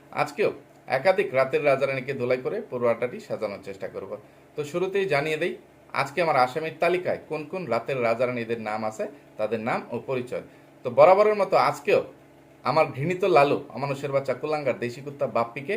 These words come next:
এক নাম্বার সিরিয়ালে রাখার চেষ্টা করব। আর দুই ও তিন নম্বরে বহু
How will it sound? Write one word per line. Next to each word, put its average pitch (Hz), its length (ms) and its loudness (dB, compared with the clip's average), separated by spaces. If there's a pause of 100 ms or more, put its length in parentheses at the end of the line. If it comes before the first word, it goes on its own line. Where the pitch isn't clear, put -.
(380)
এক 113 200 -4
নাম্বার 143 200 0
সিরিয়ালে 139 380 0
রাখার 131 280 -2
চেষ্টা 139 260 -12
করব। 170 200 -8 (560)
আর 107 100 -2
দুই 147 240 -2 (120)
ও 160 100 -6
তিন 190 300 -4
নম্বরে 180 300 4 (640)
বহু 160 220 6